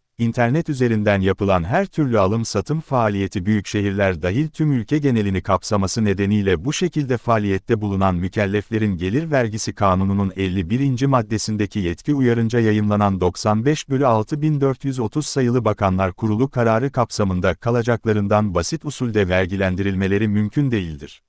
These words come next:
Basit usule tabi mükellefler işe başlamayı,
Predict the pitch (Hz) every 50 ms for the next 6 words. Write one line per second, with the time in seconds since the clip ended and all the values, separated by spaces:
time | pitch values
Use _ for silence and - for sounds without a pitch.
0 | _ _ _ _ _ _ _ _ _ _ _ _ _ _ _ _ _ _ - 90
1 | 113 131 - - 220 - 190 165 - - 135 127 127 123 107 - 113 107 104 110
2 | 160 165 151 131 - 127 110 101 104 101 - - 107 101 95 90 - - 117 110
3 | 101 95 87 - - 87 78 73 76 85 117 143